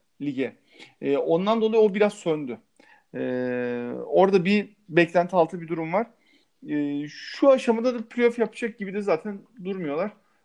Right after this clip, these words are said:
E, ama şey tabii yani. E, ne bekliyordunuz, neyle karşılaştınız? Ona bir şey diyemiyorum. Yani bir ihtimal belki sezonun, e, sonlarına doğru bir seri yakalarlar da, e,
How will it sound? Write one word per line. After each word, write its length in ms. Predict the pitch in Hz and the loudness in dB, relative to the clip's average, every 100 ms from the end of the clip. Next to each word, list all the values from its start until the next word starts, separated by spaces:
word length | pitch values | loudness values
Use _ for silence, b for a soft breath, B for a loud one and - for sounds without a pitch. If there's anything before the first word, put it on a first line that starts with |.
| _ | _
E, 340 | 139 135 135 135 | -10 -8 -6 -4
ama 220 | - 208 | -2 0
şey 220 | 208 208 | 2 0
tabii 240 | - 120 113 | 0 -4 -8
yani. 300 | 110 107 107 _ _ | -8 -8 -12 _ _
E, 180 | 240 - - - - - - - - - - - _ _ _ | -20 -16 -16 -14 -16 -16 -16 -18 -20 -18 -18 -18 _ _ _
ne 380 | 202 151 170 202 | -10 0 4 6
bekliyordunuz, 560 | 170 - 151 139 185 170 | 4 2 -2 -2 -4 0
neyle 260 | 180 170 | 0 0
karşılaştınız? 720 | 156 120 - 120 - 180 185 _ B B B | 0 -6 -4 -10 -8 -10 -10 _ B B B
Ona 200 | - 170 | 2 2
bir 60 | 165 | 2
şey 220 | - 175 | 2 0
diyemiyorum. 440 | 165 185 143 165 240 b b - | 2 2 2 -2 -6 b b 2
Yani 180 | 214 | 4
bir 140 | 247 254 | 6 4
ihtimal 540 | 220 - 190 208 185 | 2 0 2 2 2
belki 240 | 196 196 196 | 2 2 -2
sezonun, 460 | 208 190 202 202 - | -10 -8 -10 -10 -10
e, 320 | 160 160 160 165 | -6 -4 -4 -6
sonlarına 460 | - 190 190 196 | -8 -6 -6 -4
doğru 240 | 180 175 175 | -4 -4 -6
bir 160 | 185 _ _ _ _ | -12 _ _ _ _
seri 300 | _ - 185 | _ -6 0
yakalarlar 680 | 190 180 190 175 180 180 175 | 2 2 4 2 2 -2 -2
da, 120 | 175 | -4
e, 240 | - 95 | -4 -12